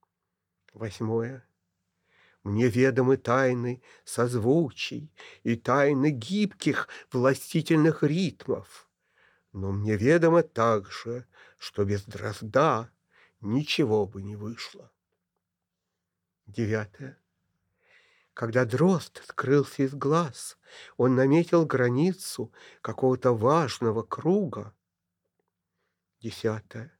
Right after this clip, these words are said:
При виде дроздов, летящих в зелёном свете, даже прожжённые сводни мелодий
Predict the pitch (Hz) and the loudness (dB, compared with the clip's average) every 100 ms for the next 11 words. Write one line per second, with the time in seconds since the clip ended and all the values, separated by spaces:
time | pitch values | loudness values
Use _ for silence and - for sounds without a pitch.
0 | _ _ _ _ _ _ _ _ _ - | _ _ _ _ _ _ _ _ _ -6
1 | 120 123 143 127 127 120 131 - - 151 | -2 0 2 2 2 2 0 0 2 4
2 | 123 - - - _ - - - 117 127 | 4 0 -20 -20 _ -20 -16 -4 -2 2
3 | 139 135 - 139 110 117 131 139 139 131 | 2 2 0 -4 -2 -2 4 4 6 4
4 | 127 - 120 143 175 127 - 117 113 _ | 0 -4 -2 2 0 -2 -6 -10 -10 _
5 | - - - - 120 120 123 - - - | -20 -20 -20 -4 0 2 0 -2 -16 -10
6 | 120 123 131 117 - - 180 175 160 143 | -4 0 0 0 -4 4 6 6 4 2
7 | 147 135 - - 147 131 170 147 - 127 | 2 0 -2 0 2 4 4 4 2 0
8 | 131 123 135 147 165 135 123 117 107 | 2 4 6 6 6 4 0 -6 -6